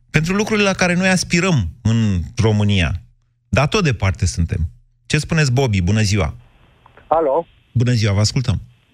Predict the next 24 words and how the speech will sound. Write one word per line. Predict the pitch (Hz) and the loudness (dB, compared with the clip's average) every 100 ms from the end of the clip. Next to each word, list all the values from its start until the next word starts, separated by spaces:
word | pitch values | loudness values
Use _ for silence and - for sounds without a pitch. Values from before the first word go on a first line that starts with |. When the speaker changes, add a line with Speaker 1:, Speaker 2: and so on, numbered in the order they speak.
| - _ _ _ _ _ _ | -20 _ _ _ _ _ _
Speaker 2:
Vreau | 135 147 185 | -2 0 0
să | - | 0
vă | 175 170 - | -2 -2 -2
spun | 175 170 | -2 0
în | 160 147 - | 0 0 -2
sinteză | 156 143 165 156 131 139 135 - - _ _ _ _ _ _ | -2 0 0 0 0 0 0 -6 -20 _ _ _ _ _ _
că | - 139 131 131 123 104 _ _ _ _ _ - 135 | -2 2 2 2 -2 -8 _ _ _ _ _ -4 -2
răspunsul | 139 - 175 - | -2 -2 -2 0
la | 156 143 | 0 2
întrebare | 135 139 151 143 135 | 0 0 2 2 0
nu | 143 | -2
poate | 151 147 139 131 | 0 0 0 -4
fi | 143 | -2
decât | 127 123 120 - | -2 -4 -6 -6
în | 131 131 | -4 -2
interiorul | 127 110 123 117 165 165 127 - - _ _ | -4 0 0 2 0 0 -2 -4 -20 _ _
unei | 131 123 120 117 113 120 | -4 0 0 2 0 0
Europe | 113 123 120 175 170 - _ _ _ | 0 0 0 -2 -4 -10 _ _ _
care | - 143 139 | -2 0 2
a | 135 131 | 2 0
asigurat | - 123 117 131 156 - - _ _ _ 104 | -4 -6 -2 0 0 -4 -20 _ _ _ -4
de | 120 117 117 107 104 | 0 2 0 -2 -2
vreme | 135 131 120 | -2 -2 -2
de | 117 | -2